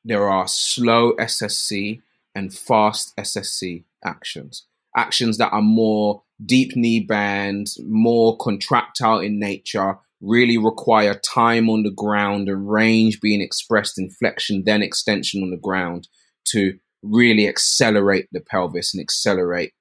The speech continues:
our bodies in the direction, versus actions that have a deep knee, uh, have a shallow knee bend, are far more about system stiffness and don't give us so much time to create the forces,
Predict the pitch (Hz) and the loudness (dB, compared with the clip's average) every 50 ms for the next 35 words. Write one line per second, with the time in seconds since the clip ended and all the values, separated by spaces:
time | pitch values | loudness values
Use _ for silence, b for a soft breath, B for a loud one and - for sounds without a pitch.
0 | _ _ _ _ - 92 87 - 98 92 90 92 92 87 - 95 87 82 78 87 | _ _ _ _ 0 0 0 0 -2 -2 -2 -2 -4 -4 -4 -6 -6 -4 -4 -4
1 | 82 85 87 87 - - - - 113 110 107 95 101 117 117 113 110 107 - - | -2 -2 -4 -6 -6 -8 -6 -2 0 0 0 2 2 4 4 4 2 0 -2 -4
2 | 95 92 101 123 135 - - - - _ _ _ _ _ _ _ _ _ _ _ | -4 -4 -4 -4 -6 -8 -12 -12 -16 _ _ _ _ _ _ _ _ _ _ _
3 | _ _ _ _ _ - 127 - - - - 110 107 101 - 113 98 - - 110 | _ _ _ _ _ 0 0 0 0 -2 0 0 0 0 0 -2 -2 -2 -2 -4
4 | 92 101 95 87 80 123 127 120 - - 110 98 95 95 - 104 95 - - - | -4 -4 -4 -2 0 2 2 0 0 -2 -6 -4 -4 -4 -4 -6 -6 -6 -6 -6
5 | 104 95 92 - - - 120 123 120 107 104 98 95 90 92 82 73 85 85 85 | -6 -4 -4 -2 0 0 2 2 2 2 2 0 -2 -4 -4 -6 -8 -8 -8 -8
6 | 87 95 107 104 - _ _ _ _ _ _ _ - - 107 98 - - - 131 | -10 -10 -12 -14 -16 _ _ _ _ _ _ _ -6 -4 -4 -4 -6 -2 2 4
7 | 120 120 120 117 117 117 120 113 113 110 107 104 90 - 107 98 95 95 95 90 | 4 6 6 4 4 4 4 4 4 4 2 2 0 0 0 0 0 0 -2 -2
8 | - - _ _ _ - - - - 120 - - - 98 95 - - - - - | -6 -10 _ _ _ -6 -4 -4 -2 -2 -4 -4 -6 -6 -4 -4 -2 -2 -2 -2
9 | 113 - - - 90 82 87 123 - - - - - _ _ _ _ _ _ _ | -2 -4 -4 -8 -14 -12 -12 -10 -10 -10 -10 -12 -14 _ _ _ _ _ _ _
10 | - 107 104 98 98 95 90 90 - - _ _ _ _ - 123 117 113 - 104 | -2 -2 0 0 -2 -4 -6 -8 -10 -14 _ _ _ _ 0 0 0 0 0 -2
11 | 117 98 104 104 - - 127 120 117 113 - - - - - - 110 107 117 113 | -2 -2 -2 -2 -2 0 2 2 2 2 0 -2 -4 -6 -2 0 2 2 4 4
12 | 104 98 95 101 107 104 - 110 - - - 107 95 - - 98 - - 101 95 | 2 2 0 0 -2 -2 -6 -8 -6 0 2 2 2 0 -2 -8 -8 -4 -4 -4
13 | 90 92 - - 78 90 104 - - | -4 -4 -6 -6 -6 -6 -8 -10 -12